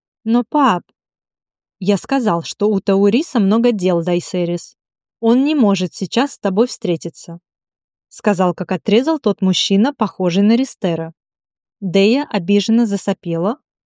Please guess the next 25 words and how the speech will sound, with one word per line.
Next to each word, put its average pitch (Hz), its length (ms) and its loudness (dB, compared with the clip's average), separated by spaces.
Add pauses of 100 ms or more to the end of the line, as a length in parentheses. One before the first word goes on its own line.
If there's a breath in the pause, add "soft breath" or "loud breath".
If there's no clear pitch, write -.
мы 185 120 0
с - 120 -6
Равеной 180 400 2
переглянулись. 233 800 0 (720)
«Если 214 400 2
ты 202 140 -2
сейчас - 380 -6
скажешь, 185 380 -2
что - 200 -4
мы 196 100 4
зря 196 240 2
сюда 190 320 -2
припёрлись, 202 800 -4 (360)
то 202 80 0
я 214 200 2
тебя 294 200 2
стукну», 190 600 -2 (640)
недовольно 190 600 2
произнесла 190 520 0
я. 175 300 -2 (680)
Дэя 185 440 2
отвела 185 440 -2
взгляд 170 360 -2
в - 80 -12
сторону. 160 540 -6